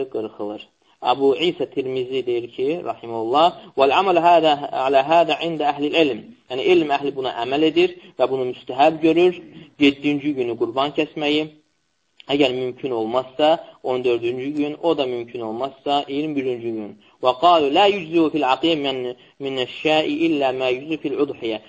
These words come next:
O kəsilən qurbanlar barəsində də buyurur ki, necə ki, o qurbanlıqda, e, hansı qoyunlar, o şərtlər var, eyni ilə də,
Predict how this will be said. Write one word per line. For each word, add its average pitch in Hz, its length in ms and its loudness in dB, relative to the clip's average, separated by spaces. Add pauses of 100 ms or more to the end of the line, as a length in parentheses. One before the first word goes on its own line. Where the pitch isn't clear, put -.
(140)
O - 100 0
kəsilən 156 540 -4
qurbanlar 131 480 2
barəsində 120 460 -2
də 113 100 -4
buyurur 120 280 -2
ki, 180 160 -10
necə 170 280 0
ki, 131 120 -2 (300)
o 147 80 0
qurbanlıqda, 135 760 0 (380)
e, 120 180 -2
hansı 135 500 -4
qoyunlar, 117 520 0
o 113 120 -8
şərtlər 123 540 -4
var, 151 200 0
eyni 139 300 -4
ilə 131 140 -2
də, 123 160 2